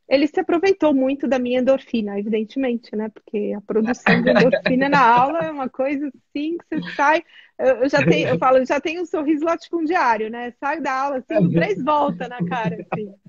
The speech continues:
E, e aí, a hora que eu pus o pé no chão, três e pouco da manhã, e, e era meu pé. E ele, e eu falei, "Gente, isso é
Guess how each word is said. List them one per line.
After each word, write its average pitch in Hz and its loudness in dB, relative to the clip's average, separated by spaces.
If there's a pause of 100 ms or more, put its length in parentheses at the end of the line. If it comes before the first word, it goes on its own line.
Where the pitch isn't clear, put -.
(680)
E, 240 -4 (400)
e 277 4
aí, 302 2
a 320 2
hora 339 -2
que - -10
eu 330 -8
pus 370 -2
o 480 -4
pé 466 -8
no 415 -6
chão, 302 -8
três 359 -2
e 381 -2
pouco 320 -8
da 285 -6
manhã, 262 -6
e, 262 -6
e 262 -2
era 285 2
meu 311 -2 (180)
pé. 240 -6 (340)
E 220 -8
ele, 254 -4 (280)
e 247 0
eu 262 -2
falei, 277 -4 (600)
"Gente, 247 -4 (140)
isso 262 -2
é 247 -2